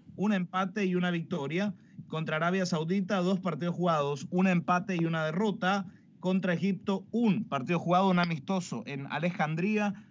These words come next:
con una victoria charrúa. Ese es el registro histórico que tiene Uruguay contra sus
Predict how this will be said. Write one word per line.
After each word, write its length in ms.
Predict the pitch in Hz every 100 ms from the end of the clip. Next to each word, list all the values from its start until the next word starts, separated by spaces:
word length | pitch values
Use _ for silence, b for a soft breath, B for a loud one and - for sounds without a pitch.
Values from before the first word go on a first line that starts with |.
| _
con 180 | 151 147
una 280 | 170 175 170
victoria 520 | 139 151 160 160 143
charrúa. 540 | 156 143 135 139 113 B B -
Ese 240 | 165 190
es 100 | 175
el 120 | 175
registro 440 | 156 147 185 180 165
histórico 380 | 175 185 180
que 100 | 147
tiene 260 | 120 160 165
Uruguay 500 | 151 143 151 175 180 B B -
contra 560 | 165 175 165 165 147 - -
sus 560 | - 170 175 - -